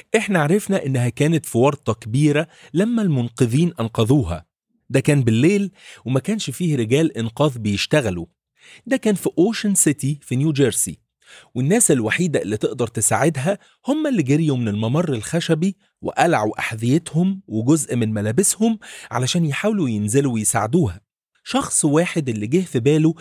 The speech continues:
إنه يجيب طوق نجاة. والبنت اللي كانت بتغرق رفضته.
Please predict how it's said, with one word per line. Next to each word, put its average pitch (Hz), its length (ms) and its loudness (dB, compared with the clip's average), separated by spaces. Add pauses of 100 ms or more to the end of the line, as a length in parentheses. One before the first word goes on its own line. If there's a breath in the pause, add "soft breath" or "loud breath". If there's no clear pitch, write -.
(240 loud breath)
إنه 151 220 2
يجيب 143 240 0 (140)
طوق - 220 0
نجاة. 104 500 0 (600)
والبنت 123 340 0
اللي 95 140 -4
كانت 139 260 0
بتغرق 160 560 0 (280)
رفضته. 120 580 0